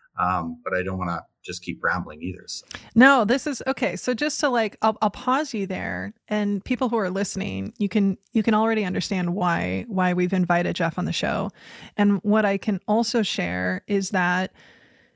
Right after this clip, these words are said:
Speaker 2: sometimes, so-, sometimes we can say the right words, we can say really meaningful things, um, but our actions don't always match that. And we have done some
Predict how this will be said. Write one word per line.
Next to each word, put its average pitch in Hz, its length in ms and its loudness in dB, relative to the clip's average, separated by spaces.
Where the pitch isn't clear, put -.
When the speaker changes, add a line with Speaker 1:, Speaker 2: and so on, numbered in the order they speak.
Speaker 2:
sometimes, 226 1000 2
so-, - 260 0
sometimes 262 540 2
we 214 120 2
can 202 160 2
say 202 240 0
the 202 100 0
right 180 260 -2
words, 190 480 -4
we 208 140 4
can 190 160 4
say 190 500 0
really 196 260 4
meaningful 180 480 2
things, 180 580 0
um, 202 240 6
but 208 160 2
our 196 180 2
actions 202 400 0
don't 190 160 0
always 170 240 -2
match 170 300 -2
that. - 280 -6
And 202 400 2
we 208 520 4
have 190 260 2
done 185 280 0
some 185 420 0